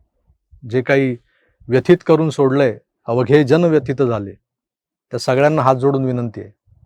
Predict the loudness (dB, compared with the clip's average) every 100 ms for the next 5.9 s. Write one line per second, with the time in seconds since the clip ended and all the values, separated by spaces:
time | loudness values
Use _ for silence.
0 | _ _ -2 2 4 4 0 0 -2 -4
1 | -6 -12 _ -6 -4 -4 -2 -2 -2 -4
2 | -6 -8 -12 -16 _ _ _ _ -14 -8
3 | -2 0 2 4 2 0 -2 -2 -4 _
4 | _ _ _ _ -6 -2 0 -2 -4 -6
5 | -2 -2 0 0 0 0 -2 -2